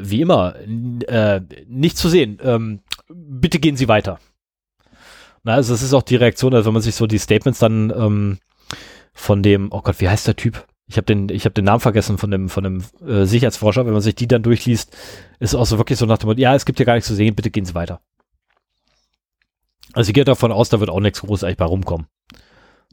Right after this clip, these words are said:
Na, ähm, der wird jetzt wahrscheinlich sein Netzwerk ein bisschen absichern, wird mal ein bisschen Du-Du bei seinen Credentials machen und das war's.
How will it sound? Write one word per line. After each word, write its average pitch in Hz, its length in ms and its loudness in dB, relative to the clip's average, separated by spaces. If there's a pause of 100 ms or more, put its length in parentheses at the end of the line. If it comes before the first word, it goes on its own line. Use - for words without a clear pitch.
Na, 98 300 0
ähm, 98 160 -2
der 101 180 2
wird 110 140 2
jetzt - 140 -6
wahrscheinlich 104 300 2
sein 95 100 2
Netzwerk 123 320 0
ein 123 40 0
bisschen 120 180 -2
absichern, 107 600 0 (380)
wird 107 140 0
mal 104 120 4
ein 98 80 0
bisschen 107 240 2
Du-Du 104 260 -2
bei 110 180 4
seinen 98 220 2
Credentials 110 520 0
machen 107 300 0
und 107 140 -4
das 90 140 -2
war's. - 340 -2